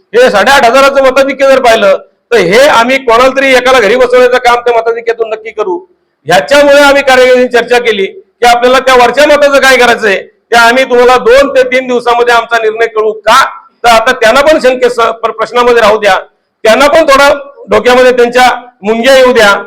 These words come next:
की बाबा रे आता हे नक्की निर्णय काय घेणार आहेत.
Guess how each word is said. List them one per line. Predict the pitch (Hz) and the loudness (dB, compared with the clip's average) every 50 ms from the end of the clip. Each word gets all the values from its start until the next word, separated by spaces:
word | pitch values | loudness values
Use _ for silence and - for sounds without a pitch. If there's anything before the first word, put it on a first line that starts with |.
| - _ _ _ _ | -14 _ _ _ _
की | 247 | -6
बाबा | 247 233 226 226 247 262 | -2 0 2 2 2 2
रे | 254 | 2
आता | 262 262 254 254 247 | 2 0 2 2 0
हे | 254 | 2
नक्की | 254 240 240 247 247 254 | 0 0 -2 -4 -4 -4
निर्णय | 247 240 233 233 240 240 247 | -4 -2 -2 -2 -2 -2 -2
काय | 247 233 233 247 240 | 0 0 0 2 2
घेणार | 214 214 220 214 | 0 0 0 -2
आहेत. | 202 190 - - | -2 -2 -4 -6